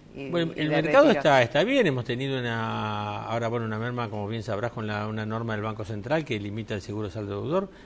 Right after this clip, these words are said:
Speaker 2: que era
Speaker 1: Ujú.
Speaker 2: un, un, una rama muy importante
Speaker 1: Muy importante
Speaker 2: de la
Speaker 1: del negocio,
Speaker 2: actividad.
Speaker 1: sí.
Speaker 2: Bueno, pero siguen las ramas colectivas, este, el vida
Speaker 1: ¿Qué
Speaker 2: individual.
Speaker 1: impacto tuvo la resolución?
Speaker 2: Bueno, no se sabe todavía porque empieza a regir, eh, el día de, del seminario.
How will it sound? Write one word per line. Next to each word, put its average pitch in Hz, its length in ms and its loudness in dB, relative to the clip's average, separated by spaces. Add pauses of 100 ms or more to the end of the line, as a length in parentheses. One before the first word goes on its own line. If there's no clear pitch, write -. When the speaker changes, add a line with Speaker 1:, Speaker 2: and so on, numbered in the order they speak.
Speaker 2:
que 196 160 -4
era 110 140 2
Speaker 1:
Ujú. 104 80 0
Speaker 2:
un, 107 360 -4 (100)
un, 110 100 -4
una 110 160 0
rama 113 260 0
muy 113 160 -2
importante 123 560 -2
Speaker 1:
Muy 170 100 0
importante 170 420 2
Speaker 2:
de - 40 4
la 113 80 4
Speaker 1:
del - 60 2
negocio, 147 180 0 (180)
Speaker 2:
actividad. 208 100 8
Speaker 1:
sí. 170 80 0 (520)
Speaker 2:
Bueno, 185 180 4
pero 131 160 2
siguen 135 640 2
las 117 160 2
ramas 131 280 -2
colectivas, 160 760 0
este, 107 380 -4
el 110 60 -4
vida 120 220 0
Speaker 1:
¿Qué 233 80 4
Speaker 2:
individual. 220 260 4
Speaker 1:
impacto 160 220 4
tuvo 156 460 2
la 147 160 -2
resolución? 143 540 -8 (1200)
Speaker 2:
Bueno, 160 240 2
no 156 80 2
se 139 120 -2
sabe 160 140 4
todavía 165 160 6
porque 156 80 4
empieza 131 220 -2
a 120 40 0
regir, 117 280 0
eh, 104 560 0
el 107 100 -6
día 120 140 0
de, 107 260 -2
del 101 160 -8
seminario. 87 480 -12